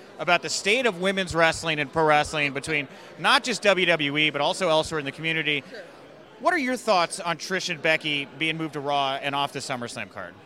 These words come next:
Speaker 2: You know, I, I'm a firm believer in everything happens for a reason. You know, Hunter and Vince, they're both smart guys. You know,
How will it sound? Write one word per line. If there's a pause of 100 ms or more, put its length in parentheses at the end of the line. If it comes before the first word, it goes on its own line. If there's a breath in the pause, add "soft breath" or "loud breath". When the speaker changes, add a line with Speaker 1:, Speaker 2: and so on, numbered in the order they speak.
Speaker 2:
You
know,
I,
I'm
a
firm
believer
in
everything
happens
for
a
reason.
You
know,
Hunter
and
Vince,
they're
both
smart
guys.
You
know,